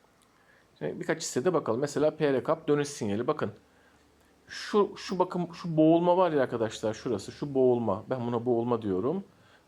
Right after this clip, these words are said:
Tutam geliyor böyle alta doğru kepçelenip burada boğuluyor. Bakın şu boğulduğu yere doğru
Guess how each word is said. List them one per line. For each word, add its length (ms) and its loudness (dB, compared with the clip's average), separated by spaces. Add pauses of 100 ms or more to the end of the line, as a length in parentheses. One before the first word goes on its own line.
Tutam 400 2
geliyor 360 4
böyle 280 6
alta 580 4
doğru 520 4
kepçelenip 720 2 (120)
burada 340 2
boğuluyor. 440 6
Bakın 220 -4
şu 240 -6
boğulduğu 520 4
yere 320 4
doğru 400 0